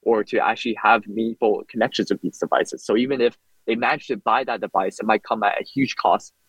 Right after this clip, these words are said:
and a huge burden for them in a way that it might not be too meaningful, uh, if, if that does happen. So I think cost was definitely something that I, I was, I, I was able to identify as something that could be an improvement because of how many of these devices are relatively new and they use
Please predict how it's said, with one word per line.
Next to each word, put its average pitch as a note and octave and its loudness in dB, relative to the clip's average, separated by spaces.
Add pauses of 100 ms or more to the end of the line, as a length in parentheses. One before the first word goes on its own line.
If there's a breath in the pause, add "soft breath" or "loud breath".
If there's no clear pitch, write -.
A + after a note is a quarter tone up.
and A#2+ 0
a A2+ 2
huge B2+ -4
burden G#2 0
for F#2+ 0
them F2+ -2 (180)
in A#2+ 2
a A2 0
way G#2+ 2
that G2+ 2
it F#2+ -6
might G2+ -2
not G#2+ 0
be G2+ -2
too - -4
meaningful, F2 0 (380)
uh, F2 4 (120)
if, A#2+ -2
if - -4
that F#2+ 0
does - -4
happen. - -2 (260 soft breath)
So A#2+ 2
I - -2
think - -4
cost B2 0
was A2+ -2
definitely A2 0
something G#2 -4
that F2+ 2 (180)
I, G2 2 (180)
I F#2+ 0
was, G#2 0
I, G#2 0 (100)
I G#2 0
was A2+ 0
able G#2 2
to F#2+ -4
identify F2 0
as F#2 -8
something G#2 -2
that F#2+ 0 (160)
could C#3+ 0
be C3 0
an B2 -2
improvement C3+ 0 (440 soft breath)
because B2 0
of C3 0
how A#2+ 2
many A#2+ 0
of A2+ 0
these A2 -2
devices G#2+ 0
are G2+ 2
relatively G2 -2
new B2+ 0
and A2 -2
they G2+ 2
use A#2 -2